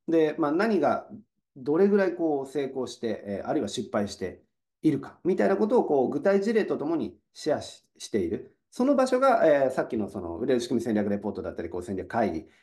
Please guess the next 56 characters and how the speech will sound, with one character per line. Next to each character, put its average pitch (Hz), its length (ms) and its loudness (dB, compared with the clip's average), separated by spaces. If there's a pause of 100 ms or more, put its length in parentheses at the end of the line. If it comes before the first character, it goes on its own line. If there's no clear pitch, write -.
(180)
て 202 80 0
い 220 120 4
う 156 120 2
場 120 200 2
な 120 160 -2
ん 92 80 -4
で 85 80 -10
す 98 100 -14
よ 120 80 -8
ね。 185 220 -4 (240)
ま 196 120 -2
あ、 - 20 0
そ 175 100 0
れ 175 100 4
が 170 160 6
そ 160 140 -4
の、 123 480 -2 (160)
な 123 120 -4
ん - 60 -6
て - 80 -14
い - 20 -12
う - 40 -20
ん - 20 -20
で - 60 -18
す - 20 -14
か 107 60 -10
ね、 104 120 -14 (100)
皆 135 180 0
さ 131 120 -4
ん 107 40 2
自 123 280 -2
身 82 120 -10
は 160 120 0
も 151 120 0
ち 147 100 -4
ろ 120 100 0
ん 104 40 -2
で 98 100 -4
す - 80 -14
け 92 100 -6
ど、 87 180 -8 (280)
え 90 160 -12
ー、 - 20 -12
社 175 180 0
内 135 160 2
で - 200 -8
売 123 100 0
れ 131 100 2
る 131 100 0
仕 131 100 -12
組 123 160 -2
み 123 60 0
を 113 100 -2
動 117 120 -4
か 117 120 -6
す。 90 220 -14